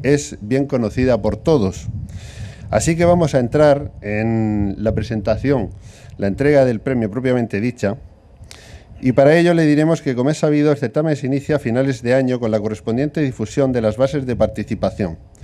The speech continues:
Desde ese mo-, desde ese momento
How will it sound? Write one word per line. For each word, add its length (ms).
Desde 240
ese 140
mo-, 180
desde 340
ese 200
momento 600